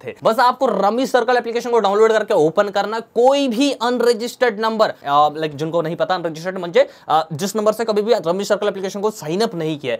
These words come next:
अगर आपके पास नंबर नहीं है तो भाई प्लीज कहीं से भी नंबर का इंतजाम मत करो, क्योंकि वो नंबर ही होगा इंपॉर्टेंट। So that आपको क्या करना है, कोई भी एक नंबर के through से रमी सर्कल पे अकाउंट क्रिएट करना है and जैसे आप लोग अकाउंट क्रिएट करोगे आपको होम पेज पे डायरेक्टली ये बैनर दिख जाएगा।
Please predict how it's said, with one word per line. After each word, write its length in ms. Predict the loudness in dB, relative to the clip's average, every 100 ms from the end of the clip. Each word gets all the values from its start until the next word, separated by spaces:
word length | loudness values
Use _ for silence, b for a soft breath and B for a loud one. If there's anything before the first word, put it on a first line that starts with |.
| B
अगर 140 | 2 2
आपके 240 | 2 0
पास 180 | -4 -2
नंबर 280 | -4 0 -2
नहीं 100 | -2
है 60 | 0
तो 60 |
भाई 140 | 0 0
प्लीज 540 | -6 -6 -2 -2 -4 -4
कहीं 240 | -2 -2
से 140 | -2 -2
भी 100 | -2
नंबर 320 | -2 0 0
का 100 | 0
इंतजाम 380 | -2 0 2 0
मत 120 | 0
करो, 220 | 2 2
क्योंकि 260 | 0 -4 -2
वो 200 | 2 2
नंबर 420 | 2 2 2 2
ही 180 | 0 0
होगा 260 | 2 2
इंपॉर्टेंट। 560 | 0 2 0 2 -4 -6 b
So 60 | 2
that 160 | 4
आपको 220 | 2 0 -2
क्या 140 | 0
करना 200 | 0 -2
है, 60 | 2
कोई 140 | 2
भी 80 | 2
एक 100 | -2
नंबर 360 | -4 -2 -2
के 100 | -2
through 200 | -2 -4
से 140 | 0 -2
रमी 420 | 0 -2 0 -2
सर्कल 420 | 0 0 2 -2 2
पे 80 | 2
अकाउंट 460 | 2 0 0 0 -2 _
क्रिएट 400 | -6 2 2 2
करना 260 | 0 0 -2
है 60 | -8 B -4
and 160 | 0
जैसे 260 | 2 4 4
आप 60 | 6
लोग 160 | 4
अकाउंट 340 | 2 -2 -2 0
क्रिएट 200 | 0 0
करोगे 300 | 0 2 0
आपको 440 | 2 0 2 2
होम 280 | 4 4 2
पेज 260 | 4 4 6
पे 140 | 4
डायरेक्टली 560 | 4 2 2 0 -2 0
ये 180 | 2
बैनर 300 | 4 4 2
दिख 180 | -2 -2
जाएगा। 300 | 0 0 -2